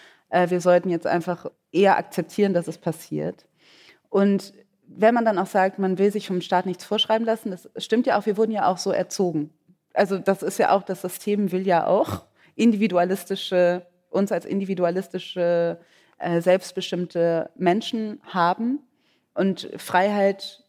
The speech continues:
in der Hinsicht, dass wir irgendwie selbst entscheiden können,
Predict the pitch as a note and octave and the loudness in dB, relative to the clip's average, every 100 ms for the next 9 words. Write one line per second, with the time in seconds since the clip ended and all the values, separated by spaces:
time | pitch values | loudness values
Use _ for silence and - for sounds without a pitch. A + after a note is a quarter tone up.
0 | _ F3+ F3+ F3+ F3 E3+ F3+ F#3 F3+ F3+ | _ -6 -2 2 4 4 2 -2 -6 -10
1 | F3+ E3+ D#3+ E3+ E3 E3 D#3+ E3 G3 - | -8 -4 -4 -4 -6 -6 -2 2 2 0
2 | - - - F3+ - E3 F#3 G3+ G3+ F#3+ | -14 -8 -4 -2 -4 -4 -4 -6 -6 -6
3 | F#3+ | -6